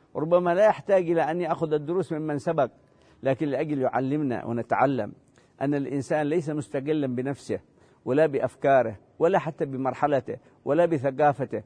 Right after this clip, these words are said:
ولا بتعليمه، ولكن عليه أن يرجع إلى مسألة القدوة.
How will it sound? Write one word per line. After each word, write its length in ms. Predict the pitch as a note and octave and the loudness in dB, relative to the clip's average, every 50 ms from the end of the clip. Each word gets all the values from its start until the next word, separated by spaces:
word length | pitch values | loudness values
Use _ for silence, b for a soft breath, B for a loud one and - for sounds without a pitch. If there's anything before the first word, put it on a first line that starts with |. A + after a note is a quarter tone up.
| b b b b | b b b b
ولا 200 | C#3 C#3+ E3 E3+ | -2 0 2 2
بتعليمه، 640 | D#3+ D3 - - A2+ A#2+ C#3+ D3 D#3+ D#3 C3 A2+ G#2+ - - _ _ _ _ _ _ | 0 0 0 0 2 2 2 2 0 0 -2 -4 -6 -10 -14 _ _ _ _ _ _
ولكن 320 | - B2+ C#3 C#3+ C#3 - C3 | -2 2 2 2 2 0 -2
عليه 500 | A2 G2+ A2 C3+ D#3+ F#3+ F#3 E3 G#2 A#2+ | 0 2 2 4 4 4 2 2 0 0
أن 120 | C3+ C3 | -2 -2
يرجع 280 | C#3+ E3 F3 E3 F3+ E3 | -2 -2 -4 -4 -4 -4
إلى 220 | C3+ C3+ C#3 B2+ | -2 -2 -2 -2
مسألة 300 | B2 D#3 D3+ F#3 C#3+ C3+ - | -4 -4 -4 -4 -4 -4 -6
القدوة. 440 | C3 A#2+ A2 C#3+ C#3 B2 A2+ G#2+ - | -8 -6 -4 -4 -4 -4 -4 -6 -8